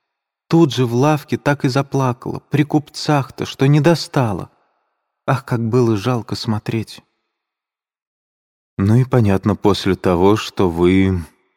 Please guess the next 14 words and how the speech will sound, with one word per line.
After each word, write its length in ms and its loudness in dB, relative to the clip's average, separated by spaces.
так 360 -2
живете", 800 -2
сказал 460 0
с 80 -4
горькой 460 0
усмешкой 520 -2
Раскольников. 760 -4
"А 140 -2
вам 260 2
разве 320 0
не 120 0
жалко? 460 -6
Не 200 8
жалко?" 580 2